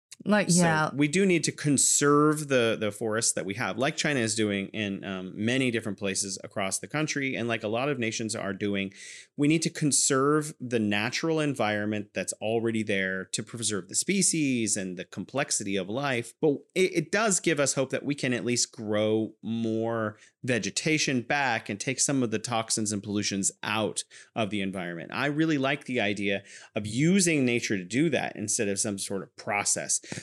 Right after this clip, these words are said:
Speaker 2: Like, you know, when you hear about water being filtered, I always think about, what about the, the, the materials that were used to filter the water?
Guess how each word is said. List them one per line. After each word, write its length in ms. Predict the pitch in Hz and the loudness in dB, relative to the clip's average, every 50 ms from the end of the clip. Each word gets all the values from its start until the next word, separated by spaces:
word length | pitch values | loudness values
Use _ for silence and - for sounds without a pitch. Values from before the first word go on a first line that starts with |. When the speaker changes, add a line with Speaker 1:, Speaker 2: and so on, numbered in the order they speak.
| - _ - | -14 _ -6
Speaker 2:
Like, 260 | 143 143 139 135 - | -2 -2 -2 0 2
you 80 | - 165 | 2 4
know, 80 | 160 156 | 4 4
when 100 | 160 160 | 6 6
you 100 | 156 151 | 4 4
hear 200 | 143 135 196 214 | 4 4 4 4
about 220 | 208 180 151 117 113 | 4 4 4 2 4
water 320 | 110 113 113 131 147 156 | 4 4 4 4 4 4
being 220 | 156 170 175 180 175 | 2 2 2 2 2
filtered, 340 | - 202 196 190 208 190 | 2 0 0 2 0 0
I 140 | 175 160 185 | 2 2 2
always 220 | 233 302 311 254 - | 2 2 2 0 2
think 180 | - 240 190 | 0 0 0
about, 280 | 214 190 185 160 131 101 | 2 2 2 2 2 2
what 140 | 143 185 233 | 2 2 4
about 240 | 294 330 302 - | 4 2 0 0
the, 320 | - 196 160 139 123 110 - - | 2 4 4 4 4 2 0 -4
the, 180 | 139 123 107 - - | -6 -6 -6 -6 -4
the 160 | - 117 110 101 | -2 0 0 0
materials 680 | 104 104 101 - - - 135 143 156 160 170 175 165 151 | 0 -2 -2 -2 -2 0 2 2 4 4 4 4 4 2
that 140 | - 110 101 | 2 0 0
were 100 | 98 101 | 0 -2
used 400 | 101 98 107 120 135 127 - - | -2 0 0 2 2 2 0 -2
to 80 | - 95 | -4 -4
filter 300 | - 117 123 - - 107 | -2 -2 -2 -2 -2 -4
the 80 | 98 95 | -2 -2
water? 380 | 92 113 127 120 90 - - | 0 0 0 0 0 -4 -10